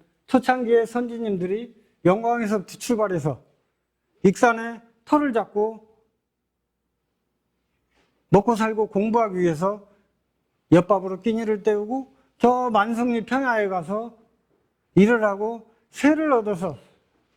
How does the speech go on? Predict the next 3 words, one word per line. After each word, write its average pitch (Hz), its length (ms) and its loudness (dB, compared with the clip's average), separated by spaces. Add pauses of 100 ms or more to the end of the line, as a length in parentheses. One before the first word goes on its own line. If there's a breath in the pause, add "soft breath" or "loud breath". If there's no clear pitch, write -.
(1080)
농지를 190 440 2
빌려서 170 500 -8 (1700)
생산물을 214 800 2